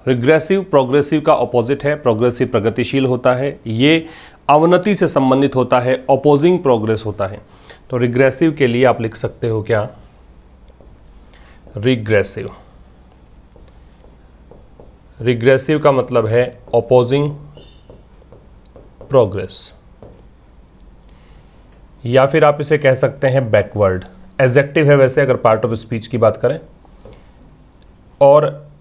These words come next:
इनह्यूमेन का मतलब है कैलस या क्रूअल, अभी देखा था, ये भी एडजेक्टिव है। तो एक कानून है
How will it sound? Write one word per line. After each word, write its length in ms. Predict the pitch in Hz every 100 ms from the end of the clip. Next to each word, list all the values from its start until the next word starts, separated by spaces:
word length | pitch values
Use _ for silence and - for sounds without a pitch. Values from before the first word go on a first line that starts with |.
| _ -
इनह्यूमेन 520 | 185 165 170 170 180
का 100 | 180
मतलब 340 | 156 147 147
है 100 | 143
कैलस 420 | 147 135 139 143 143
या 80 |
क्रूअल, 300 | 131 139 143
अभी 140 | 135 131
देखा 260 | 135 143
था, 100 | 139
ये 80 | 120
भी 120 | 120
एडजेक्टिव 420 | 127 120 123 135 113
है। 120 | 107 - - - - -
तो 60 |
एक 140 | 175 175
कानून 400 | 160 160 190 196
है 340 | 151 165 190